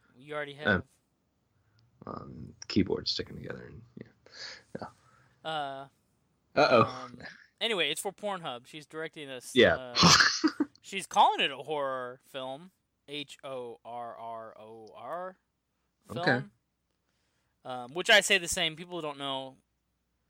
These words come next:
Speaker 1: unless they've listened to this enough times to hear my impediment. I say horror and horror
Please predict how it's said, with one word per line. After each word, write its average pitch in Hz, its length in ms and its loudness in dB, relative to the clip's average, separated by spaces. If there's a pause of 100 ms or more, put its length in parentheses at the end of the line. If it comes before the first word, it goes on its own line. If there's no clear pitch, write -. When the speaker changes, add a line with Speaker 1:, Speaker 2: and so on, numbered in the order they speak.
Speaker 1:
unless 151 260 -2
they've 165 140 -4
listened 156 240 -6
to 139 40 -10
this 151 140 -8
enough 143 160 -10
times 135 300 -10
to 123 80 -12
hear 151 200 -8
my 127 180 -6
impediment. 113 580 -8 (560)
I 175 100 8
say 170 240 6
horror 135 400 -2
and 123 120 -8
horror 131 520 -4